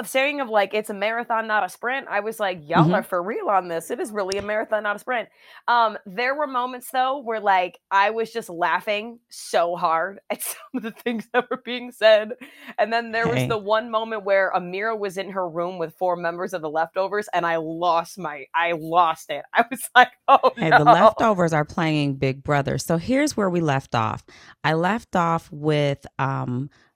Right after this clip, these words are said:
Speaker 2: the Leftovers being formed in the H O H room,
Speaker 1: Okay.
Speaker 2: Taylor being excited about it.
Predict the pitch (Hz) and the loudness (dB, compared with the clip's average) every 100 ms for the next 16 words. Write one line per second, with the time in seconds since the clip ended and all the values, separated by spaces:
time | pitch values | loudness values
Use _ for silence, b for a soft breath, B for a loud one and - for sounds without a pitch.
0 | b _ 143 139 147 156 - 170 165 165 | b _ -2 0 2 0 2 2 2 0
1 | 160 143 135 - 170 165 170 196 254 - | 2 2 0 0 0 2 0 -2 -4 -10
2 | - 139 139 - 151 - 160 165 165 - | -4 0 0 0 -2 0 -2 -2 -4 -4
3 | 170 165 165 165 - - 147 151 147 147 | -2 0 0 -2 -6 0 0 2 0 0
4 | 143 131 127 - 175 175 160 156 165 160 | 0 -2 -6 -2 0 0 -2 -2 0 2
5 | 160 160 | 2 0